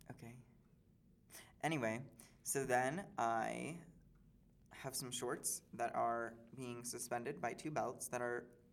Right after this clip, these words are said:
uh, s-, being suspended by another belt, and there's shorts underneath that so that you don't see my coochie or anything like that. <laughs> God forbid anyone sees my coochie. Um, and then I have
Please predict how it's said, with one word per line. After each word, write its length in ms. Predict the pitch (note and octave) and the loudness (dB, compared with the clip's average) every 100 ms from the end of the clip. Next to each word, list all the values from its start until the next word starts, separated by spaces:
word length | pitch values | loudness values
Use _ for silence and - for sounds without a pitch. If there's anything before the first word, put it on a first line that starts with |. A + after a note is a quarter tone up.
| - | -20
uh, 140 | - C#3 | -16 -6
s-, 160 | - | -6
being 260 | B2+ B2 B2 | -4 -6 -4
suspended 380 | C3 B2 A#2 A2+ | -6 -6 -6 -4
by 80 | |
another 300 | A2+ A#2+ D3 B2 | -2 -2 -2 0
belt, 320 | G#2+ A2 - - - - | -2 -4 -8 -20 -20 -8
and 100 | B2+ | -4
there's 140 | A#2+ A#2+ | -2 0
shorts 240 | D3+ D3+ | 0 0
underneath 460 | E3 D3 D#3 D#3 - | -2 -2 -4 -6 -2
that 280 | A2+ A2 - - - - | 0 0 -4 -16 -18 -6
so 180 | - A2 | -6 0
that 260 | A2+ A2 | -2 -2
you 180 | A#2+ A#2+ A#2 - | -6 -6 -6 -4
don't 260 | B2+ B2 A#2+ | 0 0 0
see 160 | - | -2
my 120 | A#2 A2 | -2 -4
coochie 440 | B2 A#2 A2+ A#2+ | -4 -6 -4 -2
or 80 | A2 | -2
anything 360 | A2 A#2 A2 | -4 -6 -6
like 160 | G#2+ G#2+ | -6 -2
that. 320 | A2 G#2 A#2 - - - - - - | 0 0 -2 -8 -20 -18 -18 4 10
<laughs> 100 | - - - - - - D3 - - - - - - - - - - - - - | 10 8 -12 -4 -2 0 -2 -6 -16 -20 -20 -20 -20 -20 -20 -16 -14 -14 -16 -6
God 240 | C3+ C3 | -2 -2
forbid 320 | C3 A#2+ B2+ A#2 | -2 -4 -4 -4
anyone 320 | A2+ A#2 A#2 | -6 -8 -6
sees 240 | B2+ A#2 | -6 -4
my 240 | B2+ C#3 B2 - | -2 -2 -2 -8
coochie. 420 | - G#2+ G#2+ A2+ - - - | -10 -6 -6 -6 -12 -20 -6
Um, 460 | C3 B2 B2 A#2+ A#2+ - - - - - - - - - - - - - - - - - - - - - - | 0 0 0 -4 -8 -14 -20 -20 -20 -20 -20 -20 -20 -20 -20 -20 -20 -20 -20 -20 -20 -20 -20 -20 -20 -18 -6
and 80 | |
then 80 | C3 | -4
I 40 | C3+ | -2
have 380 | C3+ A#2+ A#2+ | 0 2 0